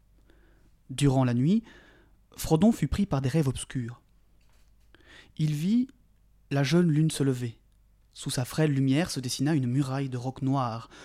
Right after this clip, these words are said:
où s'ouvrait une grande arche sombre, comme un immense portail. Il eut l'impression d'être soulevé, passa au-dessus de la muraille et vit que c'était en fait un cercle de collines avec en son sein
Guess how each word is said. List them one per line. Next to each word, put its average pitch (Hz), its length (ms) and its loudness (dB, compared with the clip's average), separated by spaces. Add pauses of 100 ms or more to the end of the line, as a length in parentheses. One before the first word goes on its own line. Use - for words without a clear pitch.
(140)
où 147 100 -4
s'ouvrait 156 420 2 (120)
une 156 140 8
grande 151 360 6
arche 139 240 0
sombre, 120 580 -6 (680)
comme 143 300 2 (300)
un 139 140 0
immense 156 300 4
portail. 120 500 -10 (1400)
Il 123 160 -4
eut 156 40 4
l'impression 143 360 0
d'être 131 240 -4
soulevé, 123 460 -2 (640)
passa 156 360 0
au-dessus 135 300 -2
de 131 60 -2
la 120 80 -2
muraille 147 340 -2
et 143 240 2
vit 151 300 2
que 160 260 -2 (320)
c'était 185 300 2
en 254 40 4
fait 220 200 -2
un 147 80 2
cercle 156 360 0
de 131 60 2
collines 147 380 4
avec 135 220 -2
en 139 60 2
son 135 160 -2
sein 185 400 0